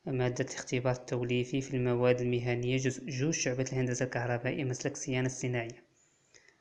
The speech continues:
فوالا، في هذه البارتية الأولى هي، آه، هذا العام كان فيه دو سي جي،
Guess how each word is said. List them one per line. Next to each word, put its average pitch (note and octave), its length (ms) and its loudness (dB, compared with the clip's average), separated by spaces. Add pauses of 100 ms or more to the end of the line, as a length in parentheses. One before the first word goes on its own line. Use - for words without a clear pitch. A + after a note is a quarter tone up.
(300)
فوالا، C3 300 6
في C#3+ 160 4
هذه C3+ 120 2
البارتية C3 520 4
الأولى B2+ 580 4
هي، C3+ 260 4
آه، - 760 2
هذا B2+ 120 -4
العام B2+ 280 2
كان B2+ 220 4
فيه B2 240 0
دو C3 80 0
سي B2+ 240 -2
جي، - 280 -2